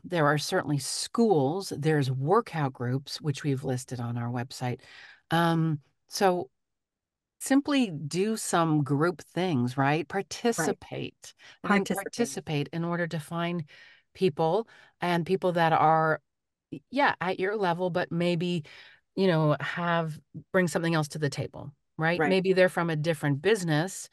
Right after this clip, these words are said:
Speaker 2: Right.
Speaker 1: and so they have some inf-, uh, some great insight on how to use Canva or how to use Instagram, or, you know, so you can help each other with things. Um,
Speaker 2: Exactly.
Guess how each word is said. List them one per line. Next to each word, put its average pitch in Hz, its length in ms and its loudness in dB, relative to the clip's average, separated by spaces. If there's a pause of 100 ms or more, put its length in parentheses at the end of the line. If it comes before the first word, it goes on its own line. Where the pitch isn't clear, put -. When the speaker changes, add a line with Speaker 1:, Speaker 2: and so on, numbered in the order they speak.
(220)
Speaker 2:
Right. 254 120 -2
Speaker 1:
and 160 180 2
so 160 320 2
they 156 260 2
have 147 320 0
some 151 360 0
inf-, 175 200 -8 (220)
uh, 147 200 0
some 143 440 0 (640)
great 160 220 2
insight 156 460 0
on 143 100 -2
how 139 180 -2
to 135 60 -2
use 147 240 -2
Canva 160 540 -2 (260)
or 127 120 0
how 135 140 0
to 139 60 0
use 151 200 0
Instagram, 151 720 -2 (380)
or, 151 240 2
you 202 180 -8
know, 196 100 0
so 254 160 -4
you 262 40 -4
can 311 160 -4
help 254 220 0
each 233 240 -4
other 175 240 0
with 127 180 0
things. 117 440 -8 (520)
Um, 165 280 2
Speaker 2:
Exactly. 151 40 -2